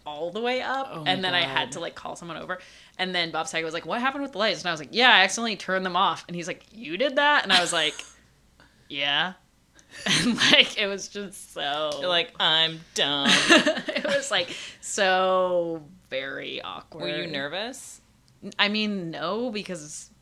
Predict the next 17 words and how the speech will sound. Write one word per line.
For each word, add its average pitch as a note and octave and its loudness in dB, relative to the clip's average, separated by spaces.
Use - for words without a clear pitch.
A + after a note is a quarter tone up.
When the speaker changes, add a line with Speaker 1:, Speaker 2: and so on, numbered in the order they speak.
Speaker 1:
like, D#3 -8
I F3 4
never C4+ 2
watched F3+ 0
Full D#3+ -6
House, D#3 -6
so D#3 -6
what D3+ -4
I D3+ -6
know D#3 -8
Bob D#3+ -8
Saget D#3 -12
from D3+ -16
is, C3+ -14
like, - -16
very D3+ -12
blue, C#3+ -12